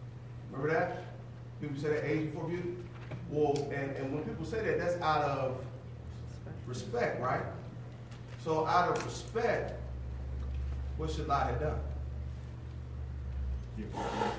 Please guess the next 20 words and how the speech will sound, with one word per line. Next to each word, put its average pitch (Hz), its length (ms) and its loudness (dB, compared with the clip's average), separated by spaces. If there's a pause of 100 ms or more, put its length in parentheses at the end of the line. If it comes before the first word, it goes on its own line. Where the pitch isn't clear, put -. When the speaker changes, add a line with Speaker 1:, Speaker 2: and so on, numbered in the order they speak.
Speaker 2:
Abram, - 580 -2 (760)
what - 160 -6
he 131 100 -4
wanted 110 160 -4
to - 120 -8
do 104 80 -6 (120)
first. - 200 -6 (840)
Speaker 1:
Yeah, 175 240 4
he 185 80 4
should 180 200 0
have - 100 0
deferred 127 760 0 (360)
to - 380 -4
Abram. - 320 -4 (1500)
But 147 160 4
he - 100 2
readily 143 520 4 (1400)
took 170 280 -2
the - 60 -6
choice. - 220 0